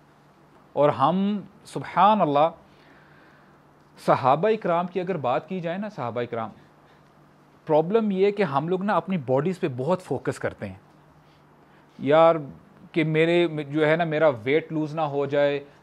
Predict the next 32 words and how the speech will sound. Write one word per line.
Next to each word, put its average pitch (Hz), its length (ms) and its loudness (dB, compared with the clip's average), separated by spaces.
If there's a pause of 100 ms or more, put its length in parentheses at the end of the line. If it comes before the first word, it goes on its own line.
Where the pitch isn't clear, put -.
(240)
ज़रा 151 240 4
सी 175 140 -2
खांसी 165 400 -2
आ 151 160 4
जाए, 160 340 0 (320)
भागा 139 300 2
भागा 165 240 2
बंदा 151 260 2
जाता 139 280 2
है 139 60 2
डॉक्टर 131 260 -2
के 147 100 -6
पास, 131 300 -2
कहीं 139 160 -6
कोविड 127 320 0
तो 151 100 -8
नहीं 151 200 -10
है, 143 100 -16 (200)
कहीं, 139 140 -4 (480)
कहीं 147 240 -4
और 135 300 -4
कोई 165 160 -4
मसला 156 280 -6
तो 156 140 -10
नहीं 175 160 -10
है। 151 100 -16 (1200)
सहाबा 139 440 -2
इकराम, 170 500 -4
they 165 140 0 (120)
used 170 160 -8
to 165 120 -12 (140)
focus 170 440 -6